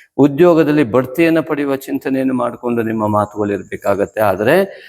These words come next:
ಅದು ನಿಮ್ಮ ಸ್ವಾರ್ಥವಾಗಿದೆ ಅಂತ ಗೊತ್ತಾದ್ರೆ ಉದ್ಯೋಗದಿಂದ ತೆಗೆದುಹಾಕುವ ಯೋಗ ಕೂಡ ಇಲ್ಲಿ ಬರ್ತದೆ. ಹತ್ತನೇ ಮನೆಯಲ್ಲಿ ವ್ಯಯಾಧಿಪತಿಯಾದ ಕುಜನಿಂದ ಒಂದು ಉದ್ಯೋಗವನ್ನು ಕಳೆದುಕೊಂಡು ಮತ್ತೊಂದು ಉದ್ಯೋಗವನ್ನು ಮಾಡುವಂತಹ ಯೋಗ ಕೂಡ ಖಂಡಿತವಾಗಿ ಬರ್ತದೆ. ಆದ್ರೆ ಅದು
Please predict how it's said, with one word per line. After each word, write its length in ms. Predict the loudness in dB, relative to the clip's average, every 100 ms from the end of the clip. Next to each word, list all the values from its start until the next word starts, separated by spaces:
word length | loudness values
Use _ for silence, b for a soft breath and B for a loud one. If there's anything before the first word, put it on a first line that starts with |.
| B
ಅದು 160 | 0 4
ನಿಮ್ಮ 220 | 4 4
ಸ್ವಾರ್ಥವಾಗಿದೆ 800 | 0 0 0 0 -2 -2 0 -2
ಅಂತ 160 | -4 -2
ಗೊತ್ತಾದ್ರೆ 480 | -2 -2 -2 0
ಉದ್ಯೋಗದಿಂದ 580 | 0 0 0 0 0 -2
ತೆಗೆದುಹಾಕುವ 600 | -4 -2 -2 0 -2 -2
ಯೋಗ 320 | 0 0 -2
ಕೂಡ 160 | -8 -4
ಇಲ್ಲಿ 200 | -2 0
ಬರ್ತದೆ. 720 | -2 -4 -6 -6 -6 -10 _ _ B B B -4
ಹತ್ತನೇ 380 | -2 2 4 6
ಮನೆಯಲ್ಲಿ 440 | 4 4 4 4
ವ್ಯಯಾಧಿಪತಿಯಾದ 800 | 4 4 4 2 -2 -2 -2 -2
ಕುಜನಿಂದ 540 | -4 -6 -6 -4 -2 -2
ಒಂದು 240 | -2 -4 -6
ಉದ್ಯೋಗವನ್ನು 560 | -6 2 2 2 -2 -4
ಕಳೆದುಕೊಂಡು 500 | -6 -6 -8 -10 -8
ಮತ್ತೊಂದು 440 | -6 -6 -4 -2 -2
ಉದ್ಯೋಗವನ್ನು 520 | -4 -4 -2 0 0
ಮಾಡುವಂತಹ 460 | 0 -2 -4 -2 -2
ಯೋಗ 300 | -2 -2 -4
ಕೂಡ 220 | -6 -8
ಖಂಡಿತವಾಗಿ 640 | -8 -4 -6 -6 -8 -6 -4
ಬರ್ತದೆ. 420 | -2 -2 -2 0
ಆದ್ರೆ 220 | 0 0
ಅದು 220 | -4 -2